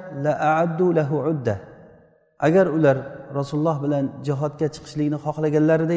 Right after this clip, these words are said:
edi, qalblarida istagi bo'lganda edi, tayyorgarlik ko'rgan bo'lardi. Demak, Ramazonga kiradigan odam, gunohim kechirilsin deb kiradigan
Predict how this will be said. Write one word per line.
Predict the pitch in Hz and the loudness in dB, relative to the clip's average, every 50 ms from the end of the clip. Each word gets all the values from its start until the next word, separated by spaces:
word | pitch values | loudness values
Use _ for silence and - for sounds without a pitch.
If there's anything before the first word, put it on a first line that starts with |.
| 165 160 | 2 2
edi, | 165 202 240 247 - - - - - - - - - _ _ _ - | 0 0 -2 -4 -8 -14 -18 -20 -20 -20 -20 -20 -20 _ _ _ 4
qalblarida | 143 147 147 139 156 151 151 151 156 - 147 | 4 4 4 4 2 2 2 2 0 -4 -4
istagi | - - 160 160 147 165 160 151 | -2 0 0 0 2 0 0 0
bo'lganda | 147 151 151 151 147 156 165 | 0 0 0 0 0 0 -2
edi, | 175 175 - 143 | -2 -4 -4 -2
tayyorgarlik | 139 139 143 139 135 147 147 151 147 143 - | -2 0 0 0 -2 -2 -2 -2 -4 -4 -4
ko'rgan | 143 135 131 131 123 117 113 | -4 -4 -2 -2 -4 -2 -2
bo'lardi. | 107 104 98 92 95 98 - - - - - _ _ _ _ _ _ _ _ _ _ _ _ _ - | -2 -4 -4 -6 -8 -12 -16 -18 -20 -20 -20 _ _ _ _ _ _ _ _ _ _ _ _ _ -2
Demak, | 147 160 196 214 202 185 190 | 0 2 2 2 2 4 4
Ramazonga | 190 196 196 180 202 202 214 220 202 - | 6 6 6 6 4 4 4 2 0 2
kiradigan | 196 185 190 185 175 190 196 220 202 - - 165 | 2 2 2 2 2 0 0 0 0 0 -2 0
odam, | 156 165 170 196 226 254 - - - - - - - - | 2 2 2 2 0 -4 -8 -14 -18 -18 -20 -14 -6 -2
gunohim | 147 160 175 185 160 190 196 190 - - | 2 4 4 4 4 2 -2 -4 -4 -6
kechirilsin | 185 160 - 190 190 196 190 165 - 175 160 156 147 | -6 -2 0 2 2 2 2 0 0 0 0 0 -2
deb | 147 - - | -6 -4 -2
kiradigan | 165 165 160 151 156 156 180 165 | 0 0 0 0 -2 -4 -4 -4